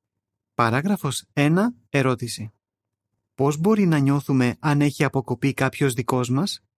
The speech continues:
Μήπως κάποιος δικός σας έχει αποκοπεί από την Εκκλησία; Αυτό προξενεί αβάσταχτο πόνο. Μια αδελφή, η Χίλντα, λέει:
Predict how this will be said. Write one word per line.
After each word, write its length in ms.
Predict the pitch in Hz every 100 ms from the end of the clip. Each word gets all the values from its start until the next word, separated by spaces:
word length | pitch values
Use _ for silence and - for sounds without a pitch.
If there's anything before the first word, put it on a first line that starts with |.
| _ _ _ _ _ _
Μήπως 340 | 147 196 277 -
κάποιος 360 | 202 196 190
δικός 340 | 139 117 139 156
σας 200 | 151 -
έχει 220 | 139 156
αποκοπεί 500 | 143 139 117 - 147
από 140 | 143
την 160 | 131 123
Εκκλησία; 680 | 110 110 104 165 190 107 - _ _ _ _ _ _ _
Αυτό 340 | 139 110 -
προξενεί 640 | 151 147 - 127 123 156 147 -
αβάσταχτο 680 | - 107 143 160 - - 127
πόνο. 440 | - 123 113 107 - _ _ _ _ _ _ -
Μια 200 | 151 233
αδελφή, 540 | 220 135 - 135 104 -
η 120 | 127
Χίλντα, 540 | - 165 131 117 120
λέει: 420 | - 127 120 110